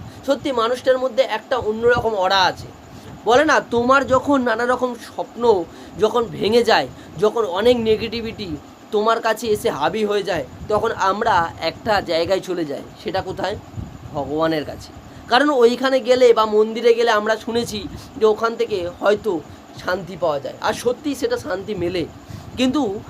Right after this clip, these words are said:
আমি জানতাম না, এই সিস্টেমে আসার পর যখন অনেক প্রবলেম আমার মধ্যে আসে, প্রবলেমের মধ্যে যখন সম্মুখীন হয়, তখন ওই মানুষটার কাছে যখন যায় না, যেন মনে হয় আর প্রবলেম, প্রবলেম নেই, সব আমার কাছে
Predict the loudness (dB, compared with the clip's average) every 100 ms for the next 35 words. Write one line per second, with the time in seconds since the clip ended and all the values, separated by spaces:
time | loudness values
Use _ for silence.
0 | -10 -2 0 4 4 4 4 4 4 2
1 | -2 -10 -6 0 2 2 0 0 -2 0
2 | -2 -2 -2 0 0 0 -2 2 2 2
3 | 2 0 -2 0 0 0 0 -6 -6 -12
4 | -16 -2 0 2 6 6 8 6 2 2
5 | 0 0 -4 -6 -6 -8 -8 -4 -4 -6
6 | -16 -6 0 2 0 -4 -8 -8 -6 -6
7 | -6 -6 -4 -8 -6 -8 -6 -2 0 0
8 | 0 -2 -6 -16 -14 0 2 4 0 0
9 | 0 0 -2 -2 -4 -4 -4 -10 -4 -4
10 | -4 -6 -8 -12 -18 -20 -16 -2 2 2
11 | 0 -4 -6